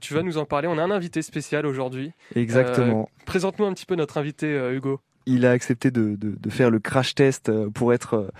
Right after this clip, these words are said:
Speaker 2: pour être le premier invité de cette saison du Bagarre Club et le premier invité tout court du Bagarre Club.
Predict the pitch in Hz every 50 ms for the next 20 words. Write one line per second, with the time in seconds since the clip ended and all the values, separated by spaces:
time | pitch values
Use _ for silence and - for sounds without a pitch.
0 | - - - - - - - - - - 135 147 151 - - 143 139 131 131 120
1 | - - 139 180 175 170 170 170 165 156 147 143 143 147 - 160 151 139 135 127
2 | - 131 123 - 139 127 139 139 135 135 127 127 120 120 120 113 - 123 123 127
3 | 120 107 110 104 - 120 113 113 113 110 110 107 - 107 - - 110 - - 165
4 | 190 147 120 110 110 110 101 104 101 - - - 147 175 147 -